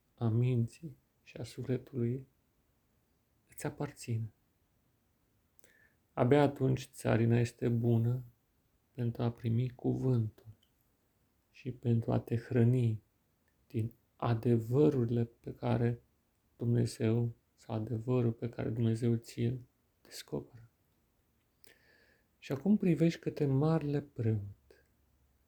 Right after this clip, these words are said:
cel rânduit în veac, după chipul lui Melchisedec.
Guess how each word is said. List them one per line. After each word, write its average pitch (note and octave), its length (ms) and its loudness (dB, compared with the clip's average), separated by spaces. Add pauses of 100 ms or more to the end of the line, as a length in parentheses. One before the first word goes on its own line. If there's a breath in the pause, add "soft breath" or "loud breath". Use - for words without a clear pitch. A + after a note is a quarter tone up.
(240)
cel A#2 640 2 (960)
rânduit A#2+ 600 4
în A2+ 180 2
veac, A#2 500 -2 (840)
după B2 240 -8
chipul C3 380 -6
lui A#2+ 340 0
Melchisedec. - 840 -14